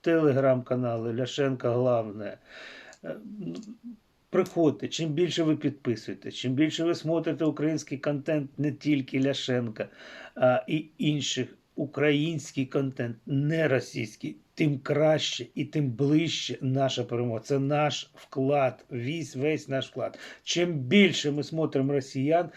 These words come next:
чим більше ми дивимося, підписуємося і так далі, це, це,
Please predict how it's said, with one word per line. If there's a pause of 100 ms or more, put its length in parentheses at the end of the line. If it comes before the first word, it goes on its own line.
(160)
чим
більше
ми
дивимося, (100)
підписуємося
і
так
далі,
це, (640)
це,